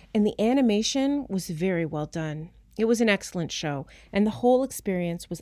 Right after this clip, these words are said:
unforgettable. End quote. This reminds me of Bel Geddes in particular and his Futurama spectacular at the nineteen thirty-nine World's Fair, when he surrounded the audience with machinery and magic to make them feel like they were flying.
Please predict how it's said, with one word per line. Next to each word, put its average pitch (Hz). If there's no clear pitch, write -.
unforgettable. 165
End 170
quote. 143
This 392
reminds 196
me 175
of 160
Bel 185
Geddes 175
in 139
particular 160
and 180
his 180
Futurama 190
spectacular 160
at 165
the 139
nineteen 196
thirty-nine 175
World's 165
Fair, 170
when 170
he 170
surrounded 175
the 160
audience 180
with 156
machinery 190
and 160
magic 175
to 156
make 160
them 156
feel 170
like 165
they 165
were 156
flying. 190